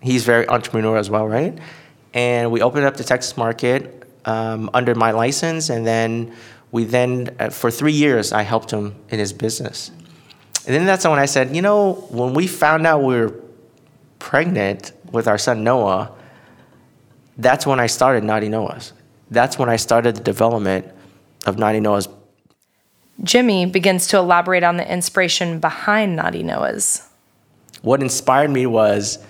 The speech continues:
Speaker 1: my mother opened up our first Vietnamese family pho restaurant the first year I was in culinary school. She didn't even tell me.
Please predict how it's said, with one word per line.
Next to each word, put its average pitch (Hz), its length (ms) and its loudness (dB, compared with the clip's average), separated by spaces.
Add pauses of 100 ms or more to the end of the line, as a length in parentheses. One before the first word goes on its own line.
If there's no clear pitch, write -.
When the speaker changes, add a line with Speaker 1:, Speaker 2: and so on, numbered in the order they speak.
(420)
Speaker 1:
my 131 240 2
mother 139 840 2
opened 147 480 2
up - 640 0 (100)
our 98 120 0
first 135 440 -2 (460)
Vietnamese 123 800 -2
family 117 560 -2
pho 113 300 2
restaurant 107 680 -2 (540)
the 107 80 0
first 135 420 0
year 127 160 4
I 110 120 6
was 107 180 2
in 107 120 0
culinary 98 400 -2
school. - 320 -8 (460)
She - 160 0
didn't 220 180 2
even 190 120 2
tell 160 180 2
me. - 180 -8